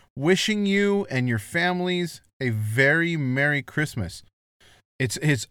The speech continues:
actually, as I'm recording this, almost Christmas. It's, it's about eleven fifty on Christmas Eve. Um, I've been meaning to record this for about two days now, and,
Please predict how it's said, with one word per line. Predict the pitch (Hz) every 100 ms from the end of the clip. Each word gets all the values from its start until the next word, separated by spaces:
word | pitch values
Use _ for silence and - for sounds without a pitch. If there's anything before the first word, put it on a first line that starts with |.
| _
actually, | 127 143 - 196 185 180
as | 143 160 165
I'm | 175 170
recording | 156 160 160 151
this, | 147 143 -
almost | 143 185 190 175 196 139 - -
Christmas. | 156 - 117 104 123
It's, | 117 -
it's | 123 120 113 -
about | 113 120 120 - 117
eleven | 117 117 131 151 170 165 165 - _ _ _ _ _
fifty | _ - 165 156 127 117 123 - -
on | 127 131
Christmas | 113 147 143 131 110
Eve. | 135 123 135 - _ _ _ _ -
Um, | 120 117 -
I've | 127 117
been | 135 127
meaning | 127 135 135
to | 135
record | 123 113 139 131 120
this | 123 123
for | - 131
about | 117 110 123 -
two | - 151
days | 151 156 151
now, | 156 151 151 151
and, | 123 117 120 120 120 117